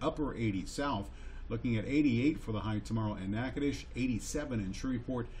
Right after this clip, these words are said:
and eighty-three degrees for the high temperature in Texarkana. Normal for this time of year in the upper seventies. So temperatures a good, uh, five to ten degrees above normal for this time of year. And the above normal temperatures will continue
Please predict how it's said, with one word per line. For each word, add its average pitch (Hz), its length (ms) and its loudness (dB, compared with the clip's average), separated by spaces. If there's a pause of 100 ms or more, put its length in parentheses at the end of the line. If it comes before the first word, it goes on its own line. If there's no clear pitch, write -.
(200)
and 104 160 -2
eighty-three 139 460 4
degrees 101 440 2
for 113 140 -4
the 104 80 -2
high 107 160 0
temperature 107 540 -2 (180)
in 110 160 2
Texarkana. 117 600 -2
Normal 175 340 2
for 135 120 -4
this 117 120 -2
time 123 200 -2
of 113 80 0
year 117 300 2 (380)
in 123 180 2
the 123 240 2
upper 117 300 -2
seventies. 101 580 -2
So 101 120 -4
temperatures 175 600 -4
a 139 60 0
good, 143 360 0
uh, 131 60 0
five 131 360 -2
to 110 60 -2
ten 123 220 -2
degrees 113 400 0
above 101 260 -2
normal 104 380 0 (360)
for 107 360 2
this 98 160 -2
time 98 300 -2
of 90 160 -4
year. 110 260 2
And 90 100 -4
the 95 60 -4
above 160 300 4
normal 165 240 2
temperatures 156 600 0
will 160 140 2
continue 135 640 4